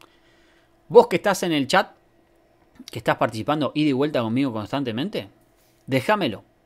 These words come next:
¿Qué preferís? ¿Qué preferís? ¿Los más baratos, los más caros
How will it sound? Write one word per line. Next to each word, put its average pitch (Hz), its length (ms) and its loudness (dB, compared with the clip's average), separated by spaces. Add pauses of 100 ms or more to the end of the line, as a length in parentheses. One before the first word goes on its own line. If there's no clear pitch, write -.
(360)
¿Qué 262 120 0
preferís? 165 500 -4 (720)
¿Qué 240 140 -4
preferís? 131 460 -6 (560)
¿Los 131 140 -2
más 202 140 8
baratos, 240 420 2 (200)
los 127 140 -4
más 175 160 2
caros 269 300 4